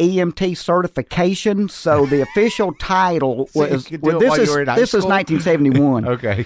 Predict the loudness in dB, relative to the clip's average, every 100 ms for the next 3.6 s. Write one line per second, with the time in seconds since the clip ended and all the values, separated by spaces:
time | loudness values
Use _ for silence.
0 | -8 -8 0 2 2 2 2 0 -4 -2
1 | 0 2 0 -2 0 -2 -2 -2 -2 0
2 | -4 -4 -4 -6 0 0 0 -2 -6 -6
3 | -2 0 0 0 -2 -4